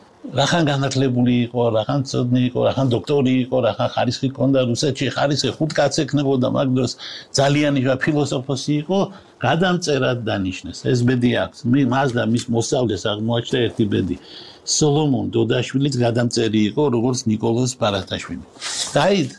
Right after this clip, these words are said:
კატასტროფის წინაშე, ე, იყო, ე, ჯანმრთელობის თვალსაჩინო და გადამწერად რო დანიშნეს კანცელარიაში, ცოტა თითქოს ამოისუნთქა,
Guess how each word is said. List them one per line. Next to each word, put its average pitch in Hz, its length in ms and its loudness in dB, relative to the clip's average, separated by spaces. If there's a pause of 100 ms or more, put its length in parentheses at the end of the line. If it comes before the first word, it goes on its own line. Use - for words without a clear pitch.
(140)
კატასტროფის 160 800 -2
წინაშე, 160 480 0
ე, - 640 -8 (240)
იყო, 143 220 0
ე, 101 500 -6 (180)
ჯანმრთელობის 131 640 0
თვალსაჩინო 143 640 0
და 180 160 2 (340)
გადამწერად 143 840 0
რო 123 160 -2
დანიშნეს 135 540 -2
კანცელარიაში, 131 800 0
ცოტა 175 520 0
თითქოს - 640 -2
ამოისუნთქა, 160 800 0